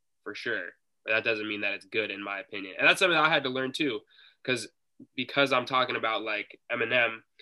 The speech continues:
I used to memorize Eminem lyrics on the bus on the way to elementary school. You know, I was put onto M F Doom very early on. Um, and that whole, like, you know,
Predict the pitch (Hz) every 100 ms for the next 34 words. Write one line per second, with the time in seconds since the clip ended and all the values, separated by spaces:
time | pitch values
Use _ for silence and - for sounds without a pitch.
0 | - _ _ 123 123 123 120 120 117 117
1 | 117 117 117 117 110 117 110 104 113 113
2 | 110 110 107 104 110 113 113 110 - 104
3 | 95 95 _ - 110 110 107 110 117 120
4 | - 123 117 110 117 117 104 - 120 113
5 | 107 107 107 107 107 107 104 107 101 98
6 | - 107 101 95 98 - _ _ _ _
7 | _ _ _ - 117 117 120 - 135 123
8 | 123 117 107 - _ _ _ _ 127 123
9 | 113 107